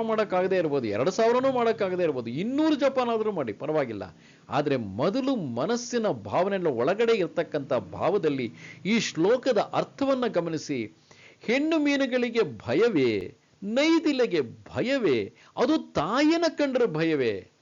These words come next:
ತಾಯಿನ ಕಂಡ್ರೆ ಯಾವ ಮಕ್ಕಳು ತಾನೇ ಭಯ ಪಡ್ತಾರೆ? ತೋರಿಸ್ಕೋತೀವಿ ಅಷ್ಟೇನೆ. ಅಮ್ಮನ ಹತ್ರ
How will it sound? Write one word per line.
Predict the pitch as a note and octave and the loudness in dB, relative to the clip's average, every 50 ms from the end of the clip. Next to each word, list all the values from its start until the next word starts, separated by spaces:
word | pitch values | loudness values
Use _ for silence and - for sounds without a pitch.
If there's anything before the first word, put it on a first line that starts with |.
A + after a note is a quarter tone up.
| _ _ _ _ _ _ _ - | _ _ _ _ _ _ _ -4
ತಾಯಿನ | B3 B3 G4 D#5 C#5+ C5 B4 A4 G#4+ C4+ | -4 -2 -2 -2 -2 0 0 0 0 0
ಕಂಡ್ರೆ | - C4+ B3+ A3+ A#3+ A#3 F3+ C#3+ | 0 0 0 0 0 -2 -2 -2
ಯಾವ | D3 D#3 G#3+ C#4+ E4+ F4+ D4+ | -2 0 0 0 0 -2 -2
ಮಕ್ಕಳು | C4+ - B3+ A#3 | -2 -2 -2 -2
ತಾನೇ | A#3 A3+ G3+ F#3 F3 | 0 0 0 0 -2
ಭಯ | D3 A#2 C3+ D3 E3 D#3+ | -2 0 0 2 0 0
ಪಡ್ತಾರೆ? | D#3+ D3+ B2+ - - B2+ A2 G#2+ G2 | 0 -4 -4 -4 -2 -4 -2 -4 -6
ತೋರಿಸ್ಕೋತೀವಿ | F2+ - - F#3+ A3 - D#4 D#4 D4+ C4+ - - C4+ B3+ B3 A3+ F#3+ F3 | -6 -8 -8 -4 -2 0 0 0 0 -2 -2 -2 -2 -2 0 -2 -2 -4
ಅಷ್ಟೇನೆ. | E3 - - F#3 F3 D#3+ C#3 A#2 G2 - - _ _ _ _ _ _ _ _ _ | -4 -4 -6 -6 -4 -4 -6 -6 -8 -10 -14 _ _ _ _ _ _ _ _ _
ಅಮ್ಮನ | - D3 F#3 A3+ C4 B3+ B3+ A#3 | -4 -4 -2 0 0 0 0 -2
ಹತ್ರ | A#3 A#3 B3+ B3+ | -2 0 0 0